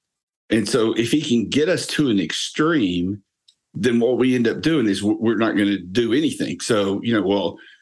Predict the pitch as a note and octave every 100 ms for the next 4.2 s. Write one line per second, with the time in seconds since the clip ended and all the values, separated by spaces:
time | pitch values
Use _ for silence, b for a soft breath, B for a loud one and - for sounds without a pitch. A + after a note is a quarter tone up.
0 | B B _ _ _ _ _ - G#2+ G#2+
1 | G#2 A2 - - - - G#2+ G#2+ A2+ G#2+
2 | - F#2 - B2 G2+ C3+ C3 G#2 F2+ -
3 | _ _ _ _ - G#2+ G2+ G#2 A2 A2
4 | G#2 F#2+